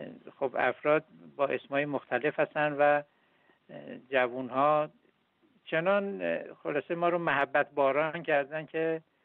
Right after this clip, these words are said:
اه، خیلی باعث خوشحالیه که، اه، این همه خلاصه طرفدار حق هستش، ولی ترس و وحشت هم یک چیزیه که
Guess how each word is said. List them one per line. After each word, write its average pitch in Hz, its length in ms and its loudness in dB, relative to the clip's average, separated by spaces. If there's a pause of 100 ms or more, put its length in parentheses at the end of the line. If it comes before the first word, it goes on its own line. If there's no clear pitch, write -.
(400)
اه، 156 80 -14 (1700)
خیلی 165 340 0
باعث 160 680 2 (680)
خوشحالیه 143 800 2
که، 127 300 -2 (540)
اه، 131 140 -10 (580)
این 139 220 -10
همه 143 420 0
خلاصه 143 580 -2 (100)
طرفدار 127 580 0
حق 131 400 -2
هستش، 175 560 -4
ولی 196 420 -6 (520)
ترس 143 340 0
و 151 80 -4
وحشت 151 500 0
هم 180 160 -4
یک 165 240 -6
چیزیه 160 340 -8
که 156 280 -4